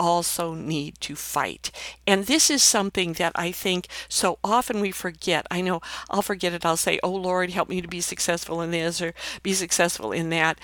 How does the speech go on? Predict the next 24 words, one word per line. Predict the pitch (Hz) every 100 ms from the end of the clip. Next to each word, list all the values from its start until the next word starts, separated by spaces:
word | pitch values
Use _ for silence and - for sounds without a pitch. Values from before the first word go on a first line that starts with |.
| - - -
And | 185
then | 175
God | 165 165 165
says, | - 170 -
"Well, | 170 160
what | - 165 196 -
are | 165
you | 170 175 247 262
doing | 185 147 139 127
to | -
make | 160 127 -
that | - -
happen?" | 165 151 - - - - - -
And | 185 196
usually | 208 254 269 - 226
there's | 175 156 156
something | - 175 175 165
that | 147 -
we | 165 214
need | 262 269 220
to | 190
do, | 170 139 147
something | 156 156 147
very | 147 143